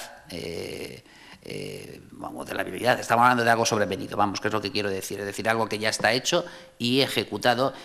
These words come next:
y, por lo tanto, el ayuntamiento, por ese acuerdo de la Comunidad de Madrid, no nos queda otra que regularizar y normalizar. Eh, de hecho, eh, yo no sé si, eh, fue en su mandato o fue a inicios de este,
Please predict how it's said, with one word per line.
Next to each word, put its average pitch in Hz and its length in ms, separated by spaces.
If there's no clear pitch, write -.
y, - 120
por 117 140
lo 113 80
tanto, 127 200
el 123 60
ayuntamiento, 120 640
por 127 140
ese 127 220
acuerdo 135 400
de 110 80
la 107 100
Comunidad 117 240
de 123 60
Madrid, 127 160
no 131 160
nos 120 140
queda 123 400
otra 151 440
que 127 220
regularizar 127 760
y 143 80
normalizar. 120 680
Eh, 95 500
de 101 140
hecho, 123 420
eh, 101 840
yo 107 140
no 120 80
sé 120 140
si, 120 320
eh, 113 540
fue 127 360
en 123 80
su 123 140
mandato 120 500
o 131 40
fue 123 200
a 120 80
inicios 120 380
de 135 80
este, 165 360